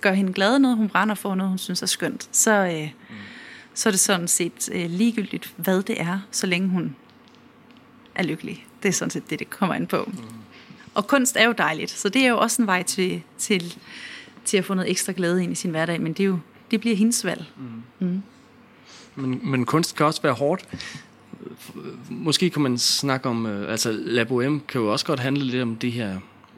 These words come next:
Speaker 2: det hårde ved at være kunstner, måske.
Speaker 1: Mm.
Speaker 2: Øh, og, og, og egentlig, øhm, kan du ikke prøve at fortælle lidt om, om, hvem hende der Mimi er?
Speaker 1: Jo.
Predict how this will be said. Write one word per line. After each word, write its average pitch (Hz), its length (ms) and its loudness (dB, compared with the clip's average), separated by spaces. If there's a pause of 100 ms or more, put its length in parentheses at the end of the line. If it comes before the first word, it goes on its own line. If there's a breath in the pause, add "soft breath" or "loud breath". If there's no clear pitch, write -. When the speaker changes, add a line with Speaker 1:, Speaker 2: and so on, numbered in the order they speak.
(160)
Speaker 2:
det 117 80 0
hårde 127 320 -2
ved 117 80 -2
at 107 140 -4
være 101 100 -4
kunstner, 117 460 -8
måske. 113 380 -6 (180)
Speaker 1:
Mm. 202 220 -4 (800 loud breath)
Speaker 2:
Øh, 92 1500 -14
og, 107 200 -2 (640)
og, 104 200 -4 (500)
og 117 340 -4
egentlig, 160 520 2
øhm, 104 340 2 (800 loud breath)
kan 127 200 2
du 165 40 8
ikke 214 120 4
prøve 226 100 6
at 196 60 2
fortælle 185 280 2
lidt 185 120 4
om, 135 260 4
om, 127 160 2
hvem 135 200 4
hende 165 220 4
der 143 60 4
Mimi 127 380 4
er? 107 160 -2 (300)
Speaker 1:
Jo. 262 120 0